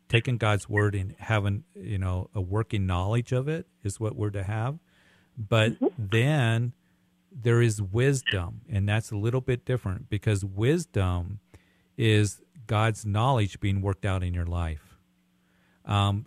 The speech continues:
Speaker 1: I've known guys that were a walking encyclopedia of the scriptures,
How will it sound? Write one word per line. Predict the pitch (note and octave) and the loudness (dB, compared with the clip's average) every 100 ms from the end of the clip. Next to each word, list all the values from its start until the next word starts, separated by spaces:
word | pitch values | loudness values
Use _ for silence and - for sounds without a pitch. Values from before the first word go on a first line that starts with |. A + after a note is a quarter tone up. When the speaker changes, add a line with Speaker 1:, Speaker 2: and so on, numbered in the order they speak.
| _ | _
Speaker 1:
I've | G#2+ B2 C#3+ | 2 2 2
known | C3+ B2 A#2 | 0 0 0
guys | G2+ F#2+ G2 G2 | 0 0 -2 -4
that | G#2+ G2 F#2+ - _ _ | 0 2 2 -4 _ _
were | G#2+ G#2 G2+ G2+ - | 0 2 2 0 -2
a | G#2 | -2
walking | F#2+ G2 A#2 - A#2+ | 0 0 -2 0 0
encyclopedia | A2+ G2+ G#2+ G#2+ A2 G2 - A#2+ A2+ F#2 F2 F2+ | 0 0 -2 -2 -2 -4 -2 -2 0 0 -2 -4
of | G2+ | -6
the | F#2 | -4
scriptures, | F#2+ - A2+ A2 - E2+ E2 - | -6 -4 -4 -4 -4 -6 -6 -12